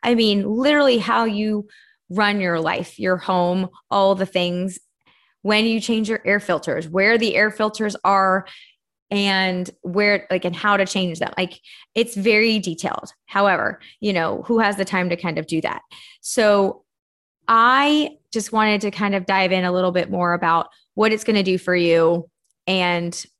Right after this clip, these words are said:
why it's so important to have something like this. So most of my clients, most of the followers that find me through the playbook have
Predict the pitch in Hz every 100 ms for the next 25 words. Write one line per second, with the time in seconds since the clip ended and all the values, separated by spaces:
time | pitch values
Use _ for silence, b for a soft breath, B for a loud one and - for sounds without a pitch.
0 | _ _ 185 180 202 196 196 190 180 165
1 | - 165 - - - - - - - -
2 | - 196 180 175 B B B B B B
3 | B _ _ _ _ _ _ _ - 240
4 | 294 359 - 269 254 247 214 202 202 208
5 | 214 220 - 226 208 - 190 185 190 190
6 | 180 - 202 196 202 196 196 202 - 196
7 | 185 185 180 - 170 180 175 170 170 -
8 | - 233 185 185 175 - - - 185 185